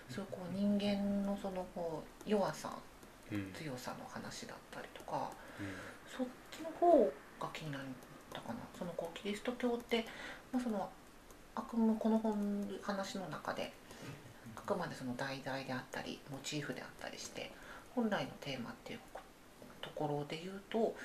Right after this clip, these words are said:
Speaker 1: 信仰を支える強さだったり、その、こう、信仰、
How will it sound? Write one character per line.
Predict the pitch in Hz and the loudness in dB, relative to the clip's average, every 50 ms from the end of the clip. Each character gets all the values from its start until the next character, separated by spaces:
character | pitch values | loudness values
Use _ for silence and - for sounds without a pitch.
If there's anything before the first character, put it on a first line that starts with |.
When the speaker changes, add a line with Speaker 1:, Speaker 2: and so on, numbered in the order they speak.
| - - - - | -8 -10 -10 -10
Speaker 1:
信 | - - - - - - 254 240 240 233 233 233 - | -8 -6 -4 -4 2 4 4 4 6 4 2 0 -2
仰 | - - 233 | 0 2 4
を | 233 226 226 220 214 208 214 214 202 202 - - - | 6 6 6 6 10 10 10 10 10 8 6 0 -4
支 | - - 208 - - 196 196 202 202 | -4 -4 -4 -2 -2 0 0 2 0
え | 185 185 | 0 0
る | 190 190 185 180 - 131 - - - - - - - - - - | 0 0 0 0 -2 -4 -8 -12 -14 -16 -16 -16 -16 -16 -12 -8
強 | - - 180 147 127 | -2 0 2 2 2
さ | - - - - - | 0 -2 -6 -6 -6
だ | - - - | -6 -6 -6
っ | - - - | -6 -6 -6
た | - - | -6 -6
り、 | - - - - - - - - - - - | -6 -6 -10 -10 -12 -14 -14 -14 -14 -14 -10
そ | - 151 | -6 -6
の、 | 143 | -4
こ | - - - 110 147 | -4 -4 -4 -4 -2
う、 | |
信 | - - 214 202 190 190 190 - - | -2 0 0 0 0 -2 -6 -8 0
仰、 | - 185 185 180 175 175 170 165 - | 4 6 6 8 8 6 6 4 2